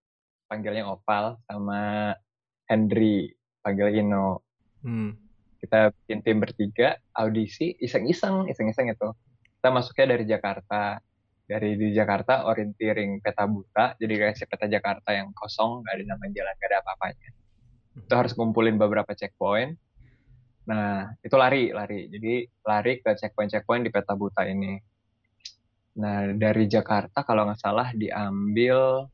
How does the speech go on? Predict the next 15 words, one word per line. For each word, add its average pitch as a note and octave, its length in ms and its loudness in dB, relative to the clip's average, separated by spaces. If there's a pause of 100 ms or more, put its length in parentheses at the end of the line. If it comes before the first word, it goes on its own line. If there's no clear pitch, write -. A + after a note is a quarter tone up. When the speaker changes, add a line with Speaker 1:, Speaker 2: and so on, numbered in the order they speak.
(1200)
Speaker 1:
dua A2+ 280 0
puluh B2 400 2
ya, G#2 240 -2 (920)
dua A#2 180 4
puluh A2+ 220 2
tim A2 200 2
terbaik. G2+ 580 2 (140)
Dari G#2+ 200 -2
kota-kota A2 440 0
Speaker 2:
Mhm. G2+ 80 4
Speaker 1:
lain A2 320 4 (320)
ada A2 220 0
lima A2 240 2
kota A#2+ 260 4
total, F#2+ 380 -2